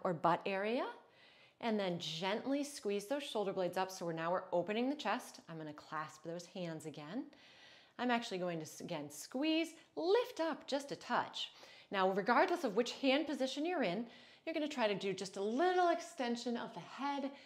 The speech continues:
and the back. So we're opening up that whole front body. And then from there,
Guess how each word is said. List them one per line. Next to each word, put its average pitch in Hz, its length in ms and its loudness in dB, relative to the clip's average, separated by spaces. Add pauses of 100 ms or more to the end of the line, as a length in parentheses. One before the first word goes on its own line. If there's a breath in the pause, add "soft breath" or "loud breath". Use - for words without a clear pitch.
(240 loud breath)
and 240 260 2
the 269 60 6
back. 185 360 0
So 214 120 -4
we're 202 160 0
opening 226 280 -2
up 196 140 -8
that 156 180 -2
whole 339 760 2 (100)
front 233 400 -2 (160)
body. 185 420 -4 (680 loud breath)
And 240 120 2
then 214 180 2
from 202 420 -2 (120)
there, 311 800 4